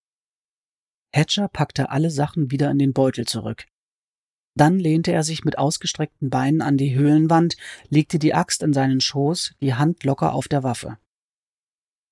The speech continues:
Er streckte den anderen Arm aus, damit Alice hineinkriechen konnte, und das tat sie auch. Sein Körper war warm und sicher, und er roch sauber,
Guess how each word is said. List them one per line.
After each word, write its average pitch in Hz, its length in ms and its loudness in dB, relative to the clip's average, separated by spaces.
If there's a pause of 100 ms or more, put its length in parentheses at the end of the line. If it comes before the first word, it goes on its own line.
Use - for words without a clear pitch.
(120)
Er 160 120 2
streckte 185 380 -2
den 160 160 4
anderen 160 400 2
Arm 131 260 0
aus, 135 400 0
damit 135 300 0
Alice 139 220 0
hineinkriechen 143 680 2
konnte, 131 420 -2 (360)
und 143 260 0
das - 180 -4
tat - 220 -4
sie - 140 -6
auch. - 240 -8 (1080)
Sein 156 160 6
Körper 175 360 0
war 139 220 4
warm 143 320 4
und 123 140 -4
sicher, 127 480 -2 (300)
und 147 120 0
er 139 140 4
roch 143 220 2
sauber, 131 580 2